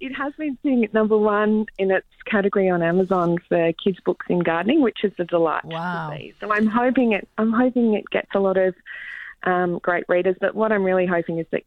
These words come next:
Speaker 1: kids just really enjoy it and, and they get inspired to roll up their sleeves and put their kitchen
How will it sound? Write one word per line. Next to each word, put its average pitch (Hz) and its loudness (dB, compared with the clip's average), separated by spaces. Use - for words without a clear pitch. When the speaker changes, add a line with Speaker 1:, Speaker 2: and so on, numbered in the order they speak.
Speaker 1:
kids 170 0
just 160 -2
really 147 0
enjoy 135 2
it 143 0
and, 147 -2
and 175 4
they 175 2
get 180 2
inspired 156 -2
to 156 2
roll 233 0
up 220 -2
their 190 -4
sleeves 180 0
and 175 -6
put 233 -2
their 196 2
kitchen 175 -4